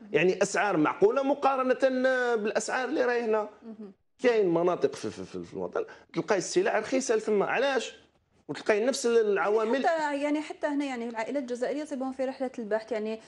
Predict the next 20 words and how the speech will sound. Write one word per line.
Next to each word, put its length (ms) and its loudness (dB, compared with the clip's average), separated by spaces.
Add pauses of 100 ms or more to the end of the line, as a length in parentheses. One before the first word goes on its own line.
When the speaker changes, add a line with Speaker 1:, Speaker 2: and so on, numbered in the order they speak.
(160)
Speaker 2:
يروحوا 360 0
البعض 360 -2
يعني 340 0
ك-، 100 -10
يعني 640 0
اللي 100 2
يبيعوا 320 4
على 80 2
الطريق، 440 0
Speaker 1:
نعم. 320 4
Speaker 2:
كان 220 0
من 140 -2
جهه 380 -4
تيبازا، 640 2
بوسماعيل، 580 -2
يعني 260 0 (280)
يروحوا 320 4
يحوسوا 500 2
يعني 120 2
رحله 220 4